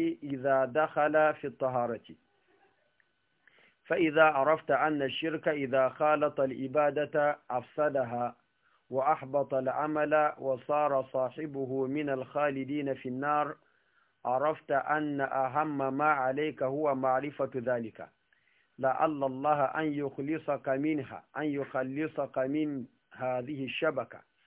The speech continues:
وهي الشرك بالله الذي قال الله تعالى فيه:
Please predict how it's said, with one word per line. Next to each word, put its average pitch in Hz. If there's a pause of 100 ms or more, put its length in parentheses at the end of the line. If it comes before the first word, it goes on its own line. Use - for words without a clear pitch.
(360)
وهي 143
الشرك 156
بالله 110 (680)
الذي 143
قال 151
الله 135
تعالى 143
فيه: -